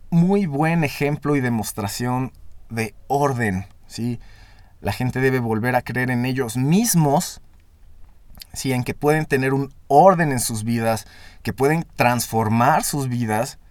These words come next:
solo tomando una decisión. Es muy difícil, es muy pesado, güey. Es como si estuvieras cargando,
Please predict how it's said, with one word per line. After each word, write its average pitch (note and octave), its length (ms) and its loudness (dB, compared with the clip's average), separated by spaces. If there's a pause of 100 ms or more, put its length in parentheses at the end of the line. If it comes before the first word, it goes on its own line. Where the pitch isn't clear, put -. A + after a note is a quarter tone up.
(200)
solo C3+ 380 0
tomando G#2 480 2
una F#2 420 -2
decisión. B2+ 720 -2 (580)
Es F2+ 160 -4
muy G#2+ 200 2
difícil, F#3 580 0
es C#3+ 100 0
muy D#3+ 160 -2
pesado, F#3+ 580 8
güey. C3 140 -2
Es B2 100 -6
como F3 160 0
si E3 100 -4
estuvieras D#3+ 420 -2
cargando, E3+ 680 4